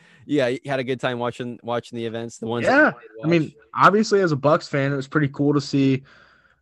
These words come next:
Speaker 1: Oh, yeah.
Speaker 2: Giannis win that Kobe Bryant M V P award.
Speaker 1: Yeah, yeah, man. That
Speaker 2: And
Speaker 1: was cool.
Speaker 2: didn't miss a shot, hit three threes.
Speaker 1: Yeah, three threes. Yeah.
Speaker 2: And,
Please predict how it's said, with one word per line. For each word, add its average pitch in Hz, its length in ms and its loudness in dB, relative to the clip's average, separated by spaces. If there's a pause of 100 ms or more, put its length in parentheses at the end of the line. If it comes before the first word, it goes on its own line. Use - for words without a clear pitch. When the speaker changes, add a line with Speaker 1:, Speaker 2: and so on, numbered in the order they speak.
(100)
Speaker 1:
Oh, 107 160 -8
yeah. 156 160 0
Speaker 2:
Giannis 143 340 4
win 143 180 -2
that 131 220 -8
Kobe 151 420 4
Bryant 135 640 2
M 135 160 -2
V 131 200 2
P 135 300 4
award. 143 680 4
Speaker 1:
Yeah, 107 180 -8
yeah, 143 60 -8
man. 104 380 -10
That 107 120 -8
Speaker 2:
And 113 60 -4
Speaker 1:
was 135 120 -8
cool. 131 180 -6
Speaker 2:
didn't 160 140 -6
miss 165 180 -4
a 156 80 -10
shot, 156 540 4 (300)
hit 147 280 2 (140)
three 170 260 0
threes. 185 760 -2
Speaker 1:
Yeah, 160 340 -2
three 151 220 -2
threes. 185 500 -6
Yeah. 151 220 -4
Speaker 2:
And, 147 240 0